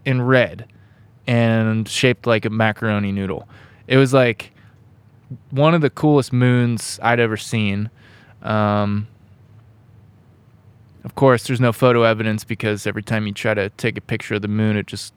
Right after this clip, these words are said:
looks puny and does not translate at all, but it was amazing. So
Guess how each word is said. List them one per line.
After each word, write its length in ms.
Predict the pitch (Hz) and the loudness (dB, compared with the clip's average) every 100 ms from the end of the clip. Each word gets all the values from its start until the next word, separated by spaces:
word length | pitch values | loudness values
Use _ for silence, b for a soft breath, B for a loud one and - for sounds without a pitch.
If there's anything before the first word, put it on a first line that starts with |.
| - | -8
looks 300 | 110 - - - | -8 -8 -18 -10
puny 420 | 113 110 110 110 | -4 -2 0 -2
and 220 | 98 92 - b b b b b b b - | -4 -6 -12 b b b b b b b -14
does 160 | 107 | -8
not 220 | 107 113 110 | -2 -2 -2
translate 480 | - 117 110 110 | -2 -2 2 0
at 100 | 104 | 2
all, 360 | 107 110 104 104 - | 2 2 2 -2 -2
but 160 | 110 | 0
it 60 | 123 | 2
was 180 | 131 113 | 0 -2
amazing. 500 | 113 113 104 104 107 b b b b | 0 0 -2 -4 -8 b b b b
So 400 | - 135 123 | 2 4 4